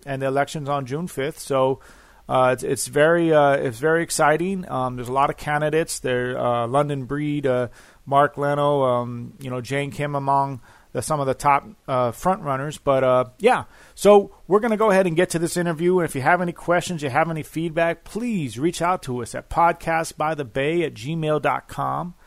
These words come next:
You can always follow us on Twitter and would stay up to date because we post a lot of information. That's at Podcast by the Bay. That's our twin Twitter handle. And also on Facebook, facebook dot com slash Podcast by the Bay. So with that, we're gonna go ahead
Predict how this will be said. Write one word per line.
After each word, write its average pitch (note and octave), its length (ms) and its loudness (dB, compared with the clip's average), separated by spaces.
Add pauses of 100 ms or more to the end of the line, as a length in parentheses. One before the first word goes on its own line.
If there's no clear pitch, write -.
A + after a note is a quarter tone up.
(120)
You D#3+ 100 -4
can D#3 140 -4
always A3 340 2
follow G3 360 4
us - 140 -2
on F3+ 160 0
Twitter D#3 420 -2 (160)
and C3+ 180 -6
would C3+ 120 -8
stay E3 240 0
up F#3+ 100 0
to F3 80 -4
date F#3 260 -2
because B2 300 -8
we D#3+ 140 -4
post D#3+ 320 -4
a D3 60 -6
lot C#3 200 2
of D#3+ 80 0
information. D#3+ 640 -6 (560)
That's C#3 240 -2 (100)
at F3+ 320 4
Podcast E3 640 2
by C#3+ 200 0
the C#3 80 -4
Bay. B2 300 -2
That's A#2+ 200 -4
our C#3 80 -4
twin E3 320 -6 (100)
Twitter D3 340 -2
handle. B2+ 380 -4 (460)
And D#3 100 2
also F3+ 280 6
on E3+ 120 4
Facebook, E3+ 480 -2
facebook E3 540 -2
dot D#3+ 220 0
com E3 300 -2
slash B2+ 340 -2
Podcast C3+ 580 -2
by C3 140 -2
the C3 100 -6
Bay. G#2+ 360 -8 (300)
So D#3 140 -4
with D3+ 200 0
that, F#3+ 280 8
we're E3 80 0
gonna E3+ 180 -2
go E3+ 140 2
ahead D#3+ 400 2